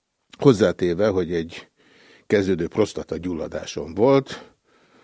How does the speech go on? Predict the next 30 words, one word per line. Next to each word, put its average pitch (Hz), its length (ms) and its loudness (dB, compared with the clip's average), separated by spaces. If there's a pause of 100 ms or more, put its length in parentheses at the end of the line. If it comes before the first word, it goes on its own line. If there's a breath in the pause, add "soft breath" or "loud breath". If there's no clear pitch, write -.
(180 soft breath)
amelyet 82 380 -4
talán 82 480 -2 (200)
kellő 80 300 -2
pillanatban 80 540 -6
sikerült 78 600 -8
elcsípni, 101 680 -2 (1120 loud breath)
és - 140 -10
amelynek 85 560 -4
a 87 340 -4 (260 soft breath)
lefolyásával 82 920 -6
kapcsolatban 85 720 -4
még 78 260 -8 (240)
nincs 82 220 -6
végeredmény, 82 680 -2
mert 78 320 -12 (400 soft breath)
nem 85 220 -4
régen 78 600 -6 (400)
adtam 78 440 -6
le 82 100 -2
különböző 80 520 -2
mintákat, 85 540 -4
és - 100 -14
az 80 160 -10
ezzel 76 240 -12
kapcsolatos - 920 -10
eredmény 76 540 -6
holnapra 76 540 -8
vagy 76 160 -12
hétfőre 82 480 -10
várható. 123 640 -2